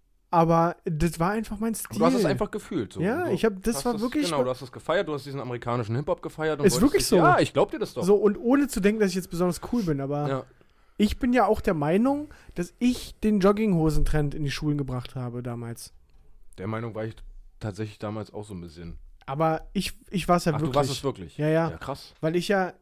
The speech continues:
Speaker 1: also ich war in der ganzen Schule tatsächlich der Einzige in der Jogginghose.
Speaker 2: Mhm.
Speaker 1: Und darum glaub ich, dass ich,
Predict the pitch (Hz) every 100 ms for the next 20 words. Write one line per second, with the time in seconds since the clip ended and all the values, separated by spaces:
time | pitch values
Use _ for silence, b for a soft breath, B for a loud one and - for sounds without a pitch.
0 | _ - 165 233 294 226 190 185 185 -
1 | 185 180 165 143 135 127 160 175 180 190
2 | 180 165 190 202 196 208 247 214 226 156
3 | - b b b b - 170 151 156 165
4 | 175 151 151 156 - 160 143 -